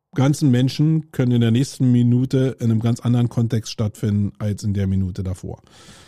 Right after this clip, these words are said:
Und das ist ein Spiel in Anführungsstrichelchen, auf das man sich einlassen muss. So, ähm, in dieser Ausgabe will ich nur kurz sagen, wir haben noch, wenn die,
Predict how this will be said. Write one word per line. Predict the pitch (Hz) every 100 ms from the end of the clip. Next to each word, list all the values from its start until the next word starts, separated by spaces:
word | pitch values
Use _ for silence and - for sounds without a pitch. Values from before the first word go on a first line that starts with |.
| - - _ -
Und | 113 110
das | 123
ist | 120 113
ein | 110 110 101 95 - _
Spiel | - - - _ 131 139 127
in | 123
Anführungsstrichelchen, | 117 - 104 98 - 101 98 - 110 101 98 98 95
auf | 104 92
das | 101 -
man | 92 92
sich | 92 - _ _ - _ _ _ _ _ _ -
einlassen | 165 190 147 123 113
muss. | 101 90 - _ _
So, | - 190 127 - - _ -
ähm, | 165 165 165 156 147 - - _ _ -
in | 151
dieser | 190 208
Ausgabe | 202 202 - 139 143 156
will | 151
ich | 143
nur | 165
kurz | 156 180 -
sagen, | 139 151 190 180
wir | 147
haben | 131 165 185 175
noch, | 180 - -
wenn | 123 160 180
die, | 147 156 165